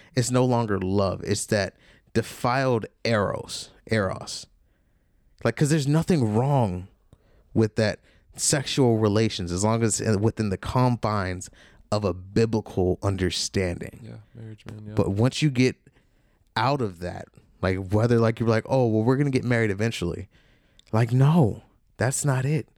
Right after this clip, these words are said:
Speaker 2: It's not it.
Speaker 1: Like, that still destroys, like, your relationships 'cause you can't even honor, like, your timeline with that person 'cause she's not yours yet. He is not yours yet.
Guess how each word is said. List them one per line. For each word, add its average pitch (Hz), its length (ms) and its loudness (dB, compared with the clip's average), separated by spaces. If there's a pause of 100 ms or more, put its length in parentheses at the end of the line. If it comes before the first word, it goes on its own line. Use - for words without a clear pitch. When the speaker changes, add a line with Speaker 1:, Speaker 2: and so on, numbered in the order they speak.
(120)
Speaker 2:
It's - 180 -20
not 110 160 -16
it. 117 160 -16 (520)
Speaker 1:
Like, 110 160 0
that - 220 0
still 147 500 4
destroys, 131 920 2
like, 104 260 -2 (640)
your 127 220 4
relationships 117 720 0
'cause 110 160 -2
you 127 80 0
can't 143 300 0
even 110 320 2
honor, 117 560 0
like, 101 220 -2
your 95 120 0
timeline 123 580 -2
with - 120 -14
that - 160 -10
person - 320 -10
'cause 101 100 -10
she's 170 300 -2
not 123 240 -2
yours 113 380 0
yet. 87 240 -8 (600)
He 170 260 4
is 143 80 2
not 120 220 -2
yours 98 380 0
yet. 82 240 -8